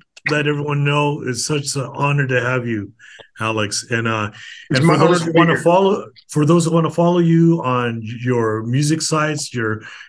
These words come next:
Speaker 1: your social media, how can we get a hold of you? How can we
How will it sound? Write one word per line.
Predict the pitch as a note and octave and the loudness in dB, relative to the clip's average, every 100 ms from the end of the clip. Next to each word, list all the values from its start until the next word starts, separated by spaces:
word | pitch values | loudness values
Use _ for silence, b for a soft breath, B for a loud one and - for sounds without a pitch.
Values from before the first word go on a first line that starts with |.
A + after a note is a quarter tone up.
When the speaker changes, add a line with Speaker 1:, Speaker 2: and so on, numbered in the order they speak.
| _ | _
Speaker 1:
your | A#2 A2 G#2 | 0 0 0
social | - C#3+ C#3+ | -2 -2 0
media, | C3+ C#3+ C#3+ C#3 | -2 0 0 0
how | C3 D3+ | -2 -6
can | D3 C#3+ C#3 | -4 -4 -2
we | C3+ | -4
get | B2+ A#2+ | -2 -2
a | |
hold | A2 B2+ | -2 -4
of | G#2+ | -4
you? | F#2 | -8
How | A2+ | -8
can | B2 C#3 | -6 -4
we | B2+ A#2 | -2 -4